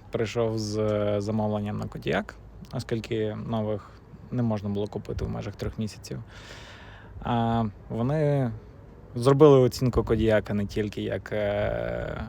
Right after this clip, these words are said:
ринкову, але й с-, чи коштує та машина стільки. Не погодились з моїм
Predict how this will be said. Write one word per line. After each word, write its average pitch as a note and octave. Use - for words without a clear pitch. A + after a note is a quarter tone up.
ринкову, A2+
але G#2+
й -
с-, -
чи A#2
коштує A2+
та A#2+
машина C#3
стільки. A2+
Не C#3+
погодились A#2+
з A2
моїм A2+